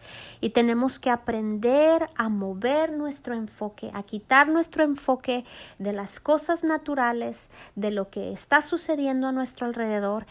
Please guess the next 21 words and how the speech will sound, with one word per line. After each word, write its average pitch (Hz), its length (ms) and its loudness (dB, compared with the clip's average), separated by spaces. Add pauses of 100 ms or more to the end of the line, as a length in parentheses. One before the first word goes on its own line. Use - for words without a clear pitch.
(220)
y 233 120 0
ponerlo 233 840 2
en 214 240 -4
la 202 120 -2
palabra 220 680 4
de 262 160 4
Dios, 202 460 -6
en 196 180 -6
su 240 240 -6
fidelidad. 208 680 -6 (1200)
La 240 80 4
semana 262 440 4
pasada 294 500 4
estuvimos 247 520 0
aprendiendo 220 1000 0
acerca 277 840 -2
de 220 160 -2
la 202 160 -2
oración 214 640 -2
de 240 100 -2
fe. 180 380 -12